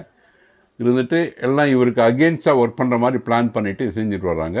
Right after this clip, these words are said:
இப்ப மாவட்ட தலைவர்கள்லாம் நியமித்ததெல்லாம் கூட ஒருத்தர் கூட வந்து அண்ணாமலைக்கு ஓட்டு போடுற வாய்ப்பு கிடையாது. கொஞ்சம் பேர் போடலாம், மற்றவங்கெல்லாம் வந்து அவங்க நியமித்த மற்ற மாவட்ட தலைவர்கள் எல்லாரும் கேசவநாயகம் ஆளுங்க,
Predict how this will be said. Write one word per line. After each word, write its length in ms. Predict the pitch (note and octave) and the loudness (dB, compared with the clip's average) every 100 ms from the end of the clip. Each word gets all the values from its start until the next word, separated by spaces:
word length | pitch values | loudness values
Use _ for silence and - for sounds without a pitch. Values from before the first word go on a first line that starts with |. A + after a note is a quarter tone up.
| G2+ | -6
இப்ப 240 | A2+ A2+ | -6 -4
மாவட்ட 380 | G#2 A2 D#3 C#3+ | 0 2 2 0
தலைவர்கள்லாம் 640 | B2 A#2+ A#2+ A#2 B2 C3+ G#2+ | -2 0 0 0 -2 -2 0
நியமித்ததெல்லாம் 760 | B2+ C3+ A#2 A2 G2+ A#2 C#3 | 0 -2 -4 -4 -2 0 0
கூட 180 | B2 F2+ D#2+ A2 _ _ _ _ - | 0 -2 -2 -6 _ _ _ _ -2
ஒருத்தர் 360 | B2+ C#3+ E3+ E3 | 0 2 2 4
கூட 100 | D#3+ | 4
வந்து 200 | C#3+ D3 | 2 2
அண்ணாமலைக்கு 480 | A#2+ C3 C3 B2 A2+ | 2 2 2 0 2
ஓட்டு 220 | A#2+ A#2+ | 0 0
போடுற 300 | G#2 A#2 G#2+ G2+ F2+ E2+ | 0 0 2 0 0 0
வாய்ப்பு 340 | F2+ G2+ A2 - | 2 2 0 -4
கிடையாது. 340 | F#2+ F#2 D#2+ _ _ _ _ _ _ _ _ _ _ _ _ _ | -2 -2 -4 _ _ _ _ _ _ _ _ _ _ _ _ _
கொஞ்சம் 260 | C3+ D#3 D#3+ | 0 2 4
பேர் 160 | E3 C3 | 4 2
போடலாம், 400 | C3 A#2 F2 - _ - | 2 0 -2 -10 _ -6
மற்றவங்கெல்லாம் 580 | G#2+ B2+ B2 C3 D#3+ C#3 | -4 0 0 2 2 2
வந்து 160 | C3+ D3+ | 0 2
அவங்க 200 | B2 A#2 | 2 0
நியமித்த 480 | G#2+ C3 D3+ B2+ C3 | 0 0 0 0 -2
மற்ற 380 | G#2+ A2+ A#2 A#2+ | 0 -2 0 0
மாவட்ட 320 | A2 C3 B2+ | 2 2 0
தலைவர்கள் 480 | B2 A#2 A#2 G#2 G2 | -2 0 2 2 0
எல்லாரும் 420 | B2 C#3 C#3+ C3 G2 _ _ _ _ - | 2 2 2 0 -6 _ _ _ _ -2
கேசவநாயகம் 760 | C3 B2 B2+ A#2 G#2+ G#2 A2+ | 0 0 0 2 0 0 -4
ஆளுங்க, 360 | G2+ G2 G2+ G#2+ | 0 0 0 -2